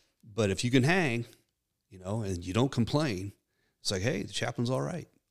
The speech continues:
And then you're out there in the motor pool with them or out there in the field or whatever, and people who would never come to the church would, would go,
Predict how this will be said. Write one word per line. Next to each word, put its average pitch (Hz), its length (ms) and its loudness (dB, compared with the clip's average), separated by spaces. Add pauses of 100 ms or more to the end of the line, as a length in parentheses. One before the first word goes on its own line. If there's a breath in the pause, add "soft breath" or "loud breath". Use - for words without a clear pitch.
(440)
And 90 100 -18
then 101 120 -4
you're 101 140 2
out 104 160 2
there 113 120 2
in 110 80 2
the 104 60 0
motor 110 260 2
pool 113 280 2
with 113 200 2
them 127 220 2
or 101 120 -2
out 101 180 -4
there 110 120 0
in 104 60 -2
the 101 80 -2
field 117 320 0
or 104 40 -2
whatever, 113 460 0
and 92 200 -2 (380 loud breath)
people 123 280 6
who 120 120 6
would 110 140 2
never 123 200 2
come 127 220 2
to 113 80 0
the 98 80 -6
church 160 420 0
would, 104 180 -2
would 92 140 -8
go, 92 260 -2